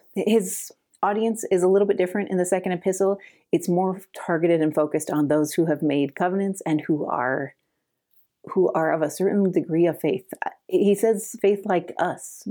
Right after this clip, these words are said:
I, I assume that means like, like the apostles themselves, like those who knew and walked with the Savior, that there are those who they've taught who now have that same level of faith, which is just staggering to me. But I think it's exactly what the apostles today teach, that you don't need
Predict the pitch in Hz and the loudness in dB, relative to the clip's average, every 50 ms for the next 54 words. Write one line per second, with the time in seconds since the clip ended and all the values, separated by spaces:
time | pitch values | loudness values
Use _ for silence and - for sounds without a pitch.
0 | - - - 180 175 - 170 175 - - 262 269 247 208 - 151 143 143 143 - | -12 -8 -6 -6 -2 0 -2 0 2 4 4 4 4 4 2 2 2 2 0 0
1 | 143 143 139 - _ - - 170 170 170 170 170 156 151 - 170 180 175 - 180 | -2 -4 -4 -8 _ -2 0 0 0 0 2 0 0 0 0 -4 -6 -4 -2 -2
2 | 165 156 - 131 143 139 - 170 160 - 190 - - - 170 170 165 175 185 175 | -2 0 0 -2 -2 0 0 -2 -2 -2 -6 -12 -6 -2 -2 -2 2 2 2 2
3 | 170 - 190 170 165 175 180 196 202 196 180 170 - 151 160 156 151 151 _ - | 2 2 2 2 2 4 4 4 6 6 4 4 2 2 0 0 0 -2 _ -18
4 | - - - _ - 170 175 208 208 - - 190 175 - 160 139 - 135 131 135 | -20 -20 -16 _ 0 2 2 2 0 -4 -2 -2 -2 -2 -2 -2 0 -2 0 0
5 | 139 135 135 - - - _ - 151 147 - - - - 165 165 165 - - - | -2 -4 -4 -6 -14 -20 _ -4 -4 -4 -4 -6 -6 -2 0 0 0 0 -2 -6
6 | _ - - 160 175 185 190 190 190 - 202 190 175 170 165 165 165 - - - | _ -10 -2 0 2 2 2 2 -2 -2 0 2 2 4 4 2 2 -2 -8 -4
7 | - 190 165 131 - - - - 160 160 160 165 165 160 170 156 165 160 156 - | -2 -2 0 0 -4 -6 -4 0 0 2 2 0 0 -2 -4 -4 -2 -2 -4 -2
8 | - 160 151 147 143 143 147 151 - - - - - - - _ - - 226 233 | -2 0 0 0 0 0 -2 -4 -4 -4 -4 -6 -6 -6 -8 _ -2 -2 0 0
9 | 262 240 - 277 269 - _ _ _ _ _ _ _ - - - 208 208 190 180 | 0 -2 -2 -4 -4 -4 _ _ _ _ _ _ _ -12 -2 0 2 2 2 2
10 | 165 156 156 - 143 143 147 - - 185 196 196 240 214 220 - 220 190 202 202 | 0 -2 -2 -4 -6 -6 -6 -6 -2 0 2 2 2 2 2 0 0 2 2 0
11 | 202 - 220 202 190 185 185 185 175 175 156 165 - 160 156 - - 170 185 208 | 2 2 2 2 4 4 2 2 2 2 0 -2 -2 -4 -8 -4 -2 0 0 2
12 | 220 208 - - - - - - - - - - _ _ _ _ _ _ _ _ | 0 -2 -4 -4 -6 -6 -8 -4 -4 -4 -4 -4 _ _ _ _ _ _ _ _
13 | _ _ - - 110 170 196 220 240 247 233 - 220 233 247 262 254 240 202 165 | _ _ -10 -8 -2 0 0 2 2 2 2 2 4 4 4 4 4 4 2 0
14 | - | -2